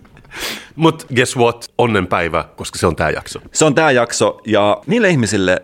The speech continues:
Speaker 2: jotka ei ole kuunnellut meidän hittijaksoa Hengen ja tiedon messut numero kymmenen, siellä kohdattiin kroatialainen ihmeparantaja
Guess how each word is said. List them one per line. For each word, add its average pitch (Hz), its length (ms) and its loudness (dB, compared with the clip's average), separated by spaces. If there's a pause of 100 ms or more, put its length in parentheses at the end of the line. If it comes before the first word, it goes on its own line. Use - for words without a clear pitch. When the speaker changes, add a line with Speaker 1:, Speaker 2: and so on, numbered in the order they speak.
(100)
Speaker 2:
jotka 104 580 0
ei 139 120 4
ole 113 80 -2
kuunnellut 101 440 -2
meidän 95 380 -4 (440)
hittijaksoa 92 800 -2
Hengen 123 260 2
ja 92 60 0
tiedon 92 260 0
messut - 480 -8
numero 92 280 -4
kymmenen, 87 520 -8 (380)
siellä 120 460 0 (260)
kohdattiin 98 760 0 (220)
kroatialainen 98 640 0
ihmeparantaja 87 760 -4